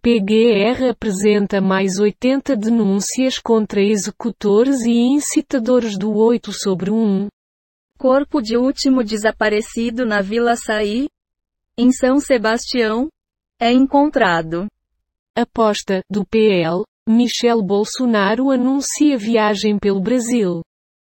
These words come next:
Speaker 2: Governo anuncia volta de tributos sobre combustíveis a partir de quarta. E ainda, gasolina terá cobrança maior que etanol.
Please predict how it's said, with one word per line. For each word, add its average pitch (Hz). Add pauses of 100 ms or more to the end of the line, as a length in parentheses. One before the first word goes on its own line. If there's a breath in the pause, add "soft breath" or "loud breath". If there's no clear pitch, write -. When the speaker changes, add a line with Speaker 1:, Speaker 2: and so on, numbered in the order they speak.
(280)
Speaker 2:
Governo 254
anuncia 240
volta 226
de 202
tributos 214
sobre 214
combustíveis 247
a 214
partir 220
de 269
quarta. 175 (360)
E 269
ainda, 202 (280)
gasolina 254
terá 233
cobrança 226
maior 214
que 240
etanol. 208